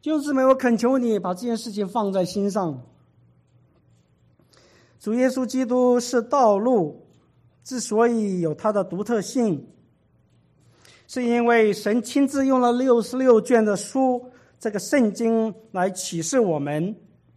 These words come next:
又有过去两千年来的众圣徒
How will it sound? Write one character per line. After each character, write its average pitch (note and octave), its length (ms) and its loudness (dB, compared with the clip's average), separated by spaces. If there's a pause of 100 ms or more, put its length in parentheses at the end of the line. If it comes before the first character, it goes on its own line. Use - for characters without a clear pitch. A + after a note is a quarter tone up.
(680)
又 A3+ 160 2
有 G3+ 140 2
过 G#3+ 220 0
去 A3 320 -4
两 E3+ 400 0
千 A#3 300 0
年 G#3+ 220 2
来 G3 320 2
的 G3 220 -4
众 A3+ 260 0
圣 A3+ 320 -2
徒 F#3 380 -6